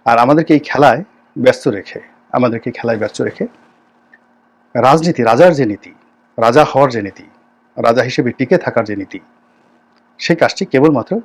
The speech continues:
ডক্টর মোহাম্মদ ইউনূস করে যাচ্ছেন। তিনি ইতিমধ্যেই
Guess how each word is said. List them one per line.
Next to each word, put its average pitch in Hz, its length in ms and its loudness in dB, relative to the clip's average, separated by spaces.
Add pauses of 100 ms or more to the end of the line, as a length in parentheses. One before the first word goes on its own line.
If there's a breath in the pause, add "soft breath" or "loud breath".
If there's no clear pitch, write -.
ডক্টর 117 220 -4
মোহাম্মদ 110 260 -4
ইউনূস 107 300 0 (360)
করে 98 220 0
যাচ্ছেন। - 340 -12 (1080)
তিনি 143 320 4 (720)
ইতিমধ্যেই 127 640 0